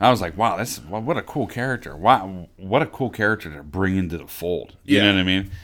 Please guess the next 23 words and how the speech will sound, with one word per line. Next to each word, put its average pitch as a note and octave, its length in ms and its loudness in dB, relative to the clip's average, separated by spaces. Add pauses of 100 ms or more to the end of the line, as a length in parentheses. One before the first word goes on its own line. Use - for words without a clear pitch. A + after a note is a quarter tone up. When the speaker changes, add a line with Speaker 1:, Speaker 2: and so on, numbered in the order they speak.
(280)
Speaker 1:
And F#2+ 160 -2
then F2+ 140 0
with D#2+ 180 -6
this, G#2+ 560 4
they F2 140 -4
just E2 260 -10
expanded G2 600 -4
upon D2+ 380 -8
him. C#2+ 380 -12
Speaker 2:
Yeah. G2+ 280 -6 (520)
Speaker 1:
It F#2 100 -4
was F2+ 200 -4
incredible. F#2 720 -6 (100)
Speaker 2:
Yeah. A2 240 -2 (680)
Speaker 1:
Yeah, D#3 280 -6
man. D#3 340 -2 (2000)
Man. - 380 0 (720)
Speaker 2:
I F3 140 -2
agree. D#3+ 240 -4 (360)
Speaker 1:
So, - 160 -18 (1500)
hats A2+ 320 -2
off G#2 300 4
to C2+ 220 -10